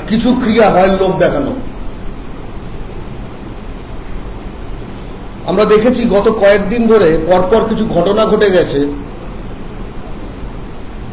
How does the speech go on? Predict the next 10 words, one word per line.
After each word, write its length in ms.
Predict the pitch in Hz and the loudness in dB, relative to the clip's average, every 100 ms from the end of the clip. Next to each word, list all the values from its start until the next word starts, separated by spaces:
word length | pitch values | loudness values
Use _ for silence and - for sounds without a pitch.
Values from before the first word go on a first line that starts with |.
| - - - - - - - | -10 -10 -10 -10 -10 -10 2
যা 120 | 180 | 4
বাঙালি 440 | 180 165 185 202 208 | 6 4 6 6 4
হিসেবে 460 | 202 208 190 220 214 - - - - - - - - - - - - - - - - - - - - - - | 4 4 6 4 4 -6 -8 -12 -12 -10 -10 -10 -10 -10 -10 -10 -10 -10 -10 -8 -8 -8 -8 -8 -8 -8 -4
আমাদের 380 | 160 175 185 220 214 - - - - - - - - - - - - - - | 2 4 6 4 2 -6 -8 -6 -8 -6 -8 -8 -10 -10 -10 -8 -10 -10 0
জন্য 200 | 175 196 | 2 2
শুধু 200 | 196 190 | 2 4
অপমানকর 640 | 180 202 214 247 247 240 202 | 4 4 4 4 4 4 4
নয়, 280 | 170 170 220 - - - - - - - - - - - - - - - - - - | 4 2 0 -6 -10 -10 -10 -10 -10 -10 -10 -10 -10 -10 -10 -10 -10 -8 -6 -6 -2
বাঙালি 540 | 160 180 196 208 233 | 2 4 4 4 4
জাতির 680 | 220 196 190 196 214 226 226 | 4 4 4 4 2 2 0